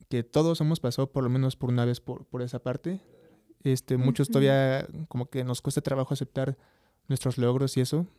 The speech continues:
Speaker 1: por, sobre todo por, por la parte de cultural y eso.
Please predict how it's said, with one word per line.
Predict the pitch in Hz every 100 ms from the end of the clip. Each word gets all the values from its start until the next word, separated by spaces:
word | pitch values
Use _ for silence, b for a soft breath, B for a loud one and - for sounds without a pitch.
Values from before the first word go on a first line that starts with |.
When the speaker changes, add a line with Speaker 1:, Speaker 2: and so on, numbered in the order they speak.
| b b _
Speaker 1:
por, | 143 143 - -
sobre | 131
todo | 123 135
por, | 139 135 -
por | -
la | 120
parte | - 123 131
de |
cultural | 127 123 135 139
y | 135
eso. | 139 175